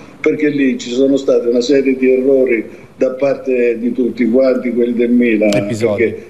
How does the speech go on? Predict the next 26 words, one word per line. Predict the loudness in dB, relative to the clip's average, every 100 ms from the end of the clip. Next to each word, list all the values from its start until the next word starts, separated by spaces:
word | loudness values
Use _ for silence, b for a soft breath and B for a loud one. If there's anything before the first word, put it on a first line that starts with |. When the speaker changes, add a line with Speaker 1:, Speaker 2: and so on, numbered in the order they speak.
| -4
Speaker 1:
i | -2
corridoi | 2 0 2 2 0
che | 0
hanno | -2 0
lasciato, | 0 0 0 2 0 -2 -4 -8 -4
vedi, | 0 2
attaccare, | 2 0 -2 0 0 2 2 2
attaccare | 0 0 0 2 0 0 -4 -6 -12
e | -2 0
dimenticarsi | 2 2 2 0 2 0 0 -2
che | 0
poi | 0 0 0
dopo | 0 0
c'è | -2 0
da | 0 0
difendere, | 0 0 0 0 0 -2 -2 -4 -12 -20 -20
si | -6 0 0
subisce | 2 2 2 2
anche | 0 0
cinque | 0 0 0 0
gol, | 2 2 0 -2
e | -2
Milan | 0 0 2 2 2
in | 2 0
quell'occasione | 0 0 0 0 0 0 0
lì | 0 0